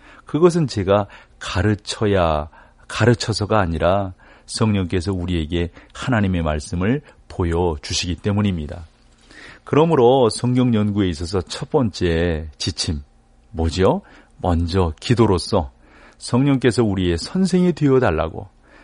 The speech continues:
성령 하나님께서 성경을 기록하셨으니까 저에게 이 말씀을 가르쳐달라고, 깨닫게 해달라고, 보여달라고 이렇게 기도하며 나아가는 것이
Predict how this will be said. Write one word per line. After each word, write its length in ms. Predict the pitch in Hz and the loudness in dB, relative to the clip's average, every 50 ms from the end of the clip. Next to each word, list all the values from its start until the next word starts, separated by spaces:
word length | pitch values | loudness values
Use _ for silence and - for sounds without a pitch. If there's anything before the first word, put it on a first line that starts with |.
| - - - - - _ _ _ _ _ _ _ _ | -20 -20 -20 -20 -20 _ _ _ _ _ _ _ _
성령 440 | - - - 151 170 180 185 175 170 | -10 -6 -2 2 4 6 6 6 6
하나님께서 720 | 156 151 151 147 139 123 - 139 123 - - 123 123 127 | 6 6 6 4 4 2 2 2 2 4 4 6 6 6
성경을 500 | 123 - - 104 98 98 98 101 101 104 | 4 2 -2 -4 -2 -2 -2 -2 -2 -2
기록하셨으니까 1000 | - - - 107 95 - - 92 87 85 - - 95 87 82 - - 82 82 82 | -4 -2 -2 -2 -2 -2 -4 -6 -6 -6 -6 -6 -6 -6 -4 -2 -2 -2 0 -2
저에게 400 | - - 113 110 127 127 127 131 | -2 -2 0 0 0 0 0 -2
이 180 | 131 131 127 120 | -2 0 -2 -2
말씀을 640 | 120 110 104 104 - - 104 98 92 110 143 185 202 - - - - - | -2 -2 -4 -4 -4 -6 -4 -4 -2 -2 -4 -4 -6 -10 -16 -20 -20 -16
가르쳐달라고, 960 | - - 87 82 82 - - - 95 - 80 76 76 76 76 87 82 80 85 | -8 -6 -4 -4 -4 -6 -8 -8 -6 -6 -6 -6 -6 -8 -8 -8 -10 -10 -8
깨닫게 460 | - - 165 165 160 143 - - 143 135 | -6 -4 -2 0 -2 -2 -2 -2 -2 0
해달라고, 480 | 127 120 98 85 80 80 98 98 95 - | 0 0 0 0 -2 -2 -4 -8 -12 -2
보여달라고 800 | - 120 123 135 139 131 120 87 80 80 82 85 - - 92 - _ _ _ - - - - _ _ _ | 2 6 6 6 6 6 4 2 -2 -2 -6 -8 -10 -14 -16 -16 _ _ _ -20 -20 -20 -20 _ _ _
이렇게 320 | - 98 90 82 - 87 78 | -2 -2 -2 -2 -4 -6 -6
기도하며 640 | - - - 120 107 110 104 98 95 95 95 90 | -6 -8 -6 -2 0 2 2 2 2 0 -2 -2
나아가는 480 | 87 85 82 87 87 95 104 104 98 90 | 0 0 0 0 0 0 0 0 0 -2
것이 460 | 85 80 78 - 135 131 107 80 | -2 -2 -2 -2 -2 -2 -2 -4